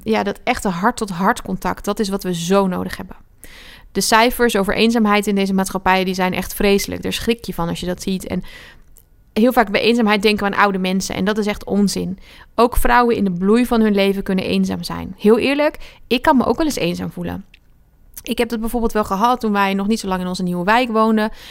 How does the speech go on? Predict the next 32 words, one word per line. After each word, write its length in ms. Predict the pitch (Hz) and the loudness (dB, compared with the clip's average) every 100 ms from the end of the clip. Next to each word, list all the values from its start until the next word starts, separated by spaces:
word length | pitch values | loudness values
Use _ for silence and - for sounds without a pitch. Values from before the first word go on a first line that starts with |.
| - | -12
En 100 | - | -2
dan 100 | 190 | -2
zag 180 | 190 190 | -2 -4
ik 60 | 185 | -8
bijvoorbeeld 360 | 180 180 175 | -8 -6 -4
twee 160 | 175 185 | -2 0
moeders, 280 | 202 233 214 | 2 2 0
die 80 | 190 | 0
kwamen 280 | 175 180 | -2 -2
dan 120 | 180 180 | -4 -4
uit 120 | 175 | -4
school 260 | - 247 | -2 -2
fietsen, 360 | 240 220 - 247 | -2 -4 -4 -6
gezellig 400 | 208 - 226 220 | -4 -2 0 2
beppend 300 | 202 220 220 | 0 0 0
met 160 | 208 208 | 0 -2
elkaar 440 | - 208 208 208 | -2 2 2 2
op 80 | 185 | -2
de 80 | 185 | -6
fiets. 360 | - 226 226 | -2 -2 -2
En 60 | 175 | -6
dan 80 | 175 | -8
stonden 220 | - 190 | -8 -6
ze 60 | |
nog 100 | 190 | -6
een 80 | 190 | -6
tijdje 280 | 196 196 196 | -4 -4 -4
voor 140 | - | -8
het 120 | 196 - | -8 -2
huis 220 | 202 220 | -2 -2
te 80 | - | -4
praten. 460 | 202 190 190 190 | 0 2 2 -2